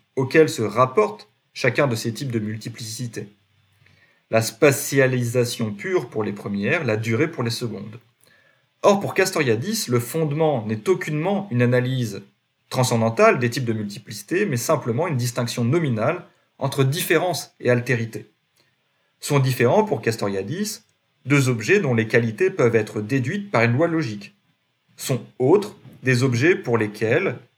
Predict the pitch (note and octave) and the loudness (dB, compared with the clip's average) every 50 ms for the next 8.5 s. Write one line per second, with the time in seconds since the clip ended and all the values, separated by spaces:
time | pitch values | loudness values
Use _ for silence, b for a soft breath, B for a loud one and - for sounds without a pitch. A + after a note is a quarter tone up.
0 | _ _ - G#3+ G#3 G3+ - - D#3 C3 B2 A#2+ D3+ F#3 G3+ D#3 A#2+ G#2+ C3 A#2 | _ _ 2 2 2 4 2 0 0 2 2 4 4 2 2 0 -2 0 0 0
1 | C#3 E3 D3 A2+ G#2 - - A#2+ G#2+ G2+ A#2+ D3+ F#3+ G3 G3+ A3+ A#3+ D3 E3+ D3+ | 0 0 -2 -4 -4 -2 -4 -4 -4 -4 -4 -6 -6 -4 -4 -2 -2 -2 -2 -4
2 | - - - - C3+ - B2 B2 - F#3+ D#3 C3 C3+ A#2+ G#2+ - - - - - | -10 -14 -8 -8 -4 -4 -4 -4 -4 -4 -2 -2 -2 -2 -4 -6 -10 -16 -20 -20
3 | _ _ _ _ _ _ _ _ _ _ _ _ _ _ _ _ _ _ - A2+ | _ _ _ _ _ _ _ _ _ _ _ _ _ _ _ _ _ _ -4 -2
4 | G#2 G#2 G#2+ A#2+ F3+ A3 A#3 - - - _ _ _ - - - _ _ _ _ | 0 0 -2 0 0 0 0 -2 -6 -20 _ _ _ -20 -20 -20 _ _ _ _
5 | _ - - - _ _ - - - - - F#3+ E3 C3+ A2 G2+ - B2 A#2+ - | _ -20 -20 -20 _ _ -14 -8 -6 -4 -4 -2 -2 -2 -2 -2 -2 -4 0 2
6 | C3 A#2 - - A2+ G#2+ B2 D#3+ F#3+ - - _ - A#2+ A2+ A2+ A2+ A2 - A#2 | 0 0 0 -2 -4 -2 -2 -4 -4 -6 -14 _ -6 -6 -4 -2 -4 -4 -4 -4
7 | G#2 G2+ G2+ G2+ - - F3+ G3 G#3+ E3 B2 A2+ - C#3+ C3 A#2+ A2+ A2 B2 C#3+ | -4 -4 -6 -8 -10 -12 -10 -10 -6 -4 -4 0 2 4 4 4 2 0 -2 -2
8 | B2 B2 A2 G2 G#2 C#3 F3+ G#3 G3+ - | 0 0 0 0 2 0 -2 -2 -4 -8